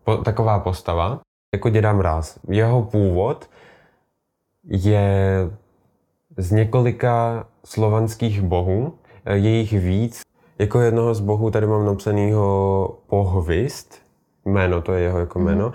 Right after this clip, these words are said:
Speaker 1: A je to bůh nejasné funkce, úplně stoprocentně, eh, někdy vykládaný jako bůh větru.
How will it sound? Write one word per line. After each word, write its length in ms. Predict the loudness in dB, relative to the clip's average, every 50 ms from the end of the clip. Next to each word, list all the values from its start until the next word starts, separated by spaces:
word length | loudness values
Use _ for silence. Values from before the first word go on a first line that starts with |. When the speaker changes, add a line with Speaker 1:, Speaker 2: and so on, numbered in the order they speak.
| -10 -16 -20 -18 -8
Speaker 1:
A 100 | -2 -2
je 60 | 0 2
to 120 | 2 2
bůh 340 | 2 2 2 0 0 0 0
nejasné 520 | 0 0 0 0 -2 -2 -2 -2 -2 -2
funkce, 580 | -2 -2 -2 -2 -2 -4 -4 -4 -4 -2 -4 -4 -6
úplně 300 | -6 -4 -2 -2 -2 -2
stoprocentně, 800 | -4 -6 -4 -4 -4 -4 -4 -4 -6 -6 -6 -6 -4 -4 -6 -8 -10 -18 -20 -10 -4 -2
eh, 380 | 0 2 2 2 2 2 2
někdy 360 | 2 2 2 0 0 0 0
vykládaný 560 | 0 0 -2 -2 -2 0 0 0 0 2 0 0
jako 220 | 0 0 -2 -2
bůh 320 | -2 0 -2 -2 -4 -4 -2
větru. 400 | -2 -2 -2 -4 -6 -6 -8